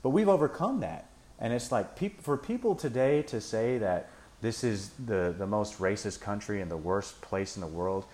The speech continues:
it's, it's nothing but ignorance. That's the only thing that it can be.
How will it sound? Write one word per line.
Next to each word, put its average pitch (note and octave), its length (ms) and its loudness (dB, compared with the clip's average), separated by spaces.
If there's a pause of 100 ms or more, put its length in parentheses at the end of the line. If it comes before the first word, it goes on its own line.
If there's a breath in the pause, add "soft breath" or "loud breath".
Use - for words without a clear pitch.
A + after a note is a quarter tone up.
(280 loud breath)
it's, C3 480 -2
it's - 200 -4 (160)
nothing D3+ 440 2
but G#2+ 160 -2
ignorance. E2+ 540 -4 (240)
That's G#2 160 -4
the A2+ 100 -6
only C3+ 280 2
thing B2 280 -4
that G2+ 100 -2
it F#2 140 -6
can G#2+ 320 -6
be. D#2+ 240 -8